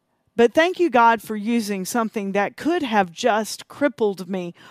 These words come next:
for the rest of my life. Thank you for using it for good. Thank you for working in me so that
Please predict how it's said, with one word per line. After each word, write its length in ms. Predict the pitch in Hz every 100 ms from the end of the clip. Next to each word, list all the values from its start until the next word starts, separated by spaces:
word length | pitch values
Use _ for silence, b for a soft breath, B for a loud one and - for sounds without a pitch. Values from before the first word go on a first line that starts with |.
| B
for 180 | 269 240
the 140 | 220
rest 480 | 190 269 302 - -
of 180 | 214 196
my 160 | 202
life. 760 | 180 180 220 190 117 - - _ _ _ _ _ _ _ _ _ _ _ _ _ _ _ _ _ _ -
Thank 320 | 269 269 -
you 100 | 190
for 180 | - 190
using 540 | 170 202 196 175 175
it 200 | 160 -
for 160 | - 180
good. 400 | 156 165 69 - _ _ _ _ _ _ _ _ _ _ _ _ _ _ _ _ _ _ _ _ _ _ _ _ _ _
Thank 280 | 220 220 202
you 100 | 185
for 180 | - 185
working 460 | 175 196 - 185 170
in 240 | 202 185
me 220 | 214 180
so 260 | 170 - 185
that 260 | 180 175